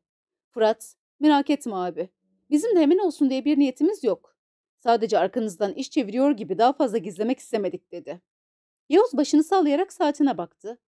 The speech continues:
Yavaşça ayağa kalktı. "Peki madem. Biz ailemle konuşunca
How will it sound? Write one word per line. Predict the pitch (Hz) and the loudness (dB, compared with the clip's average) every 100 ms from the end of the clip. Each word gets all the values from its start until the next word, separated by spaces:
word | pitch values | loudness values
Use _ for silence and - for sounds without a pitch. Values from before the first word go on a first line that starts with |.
| _ _ - | _ _ -4
Yavaşça | 262 220 214 220 | 0 0 0 0
ayağa | 208 196 | 2 0
kalktı. | - 165 _ 160 180 _ _ _ _ _ _ | -4 -10 _ -20 -20 _ _ _ _ _ _
"Peki | - 302 294 | -10 -2 0
madem. | 190 165 160 180 _ _ _ _ _ _ - | 0 -2 -6 -10 _ _ _ _ _ _ -4
Biz | 392 - | -4 0
ailemle | 240 233 311 403 | 0 2 2 2
konuşunca | - 226 - 370 320 208 202 | 0 -6 -4 -2 0 -2 -4